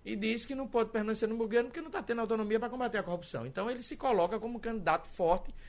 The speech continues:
a presidente da República, que irá concorrer com quem?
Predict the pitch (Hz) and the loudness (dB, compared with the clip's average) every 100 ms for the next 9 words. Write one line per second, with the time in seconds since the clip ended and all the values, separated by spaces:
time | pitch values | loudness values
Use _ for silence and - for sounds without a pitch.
0 | - - 175 202 170 180 170 175 170 170 | -4 4 4 4 2 0 6 6 6 2
1 | 170 165 233 226 247 247 226 202 220 247 | -4 -4 2 8 8 6 4 6 6 4
2 | 226 196 147 107 | -2 0 0 -2